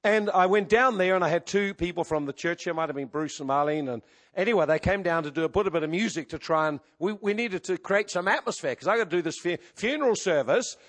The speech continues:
for a, a suicide, uh, in, of an unsaved person in a crematorium. That's not a very nice place to be. Of course, you go in there, and it's just oppressive with spirits of grief and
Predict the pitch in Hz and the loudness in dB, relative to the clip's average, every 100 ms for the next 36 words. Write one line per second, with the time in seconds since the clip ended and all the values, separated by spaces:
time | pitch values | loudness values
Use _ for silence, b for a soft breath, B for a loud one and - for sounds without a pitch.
0 | b 185 190 170 175 147 - - 294 254 | b 2 4 4 2 0 0 -2 0 0
1 | - 123 117 147 208 b b b 196 180 | 0 2 4 2 0 b b b 0 2
2 | 185 208 226 208 b b 170 180 262 285 | 2 0 -2 -4 b b 2 4 2 0
3 | - 180 - 208 196 208 220 214 220 233 | -2 -2 0 -2 -2 -6 -2 -2 -2 -2
4 | 240 233 285 226 135 233 - 247 262 196 | -2 0 2 2 2 0 0 -2 -2 0
5 | 226 233 226 226 220 - 208 190 - 208 | 0 2 2 2 0 0 0 0 -2 0
6 | 247 123 - b b 170 220 220 220 277 | 0 -2 -10 b b 0 0 0 0 2
7 | 240 147 165 202 b b b 175 185 190 | 2 0 -2 -2 b b b -4 -2 -4
8 | - 240 - - - - - 277 - 165 | -4 -4 -4 -4 -6 -6 -4 -4 -2 -6
9 | 113 156 165 - - - 208 196 - 151 | -4 -6 -6 -8 -16 -4 0 0 -4 -14
10 | - 185 208 202 - | -6 0 0 -2 -8